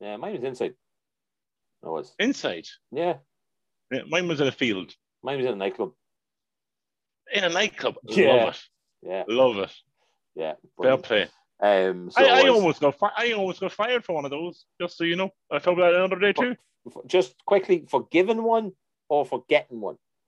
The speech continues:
Speaker 2: For getting one.
Speaker 1: Oh, that's okay. I was gonna say, if you're getting fired, you may as well, I thought you might have been given one.
Speaker 2: No.
Speaker 1: Um, Kev
Speaker 2: I wasn't giving a hand job to anybody.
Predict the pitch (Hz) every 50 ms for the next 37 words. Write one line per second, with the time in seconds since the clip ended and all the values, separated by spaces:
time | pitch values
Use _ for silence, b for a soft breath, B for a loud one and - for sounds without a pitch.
0 | _ _ _ _ _ - 107 - 147 214 196 - 135 113 98 92 _ _ _ _
1 | - 123 117 107 120 127 127 143 127 123 98 78 80 - 165 151 127 147 123 101
2 | 92 107 120 131 123 113 123 123 113 104 90 87 101 107 104 92 98 104 98 98
3 | - - 98 95 95 - 110 101 90 92 95 87 82 76 73 104 113 110 107 98
4 | 87 80 73 _ _ _ _ _ _ - 110 107 110 110 113 107 107 101 92 90
5 | 87 82 - _ _ _ _ _ _ _ _ - 175 202 214 185 180 208 196 180
6 | 151 156 127 127 120 104 123 117 117 110 98 104 101 - - 113 120 127 107 85
7 | 80 73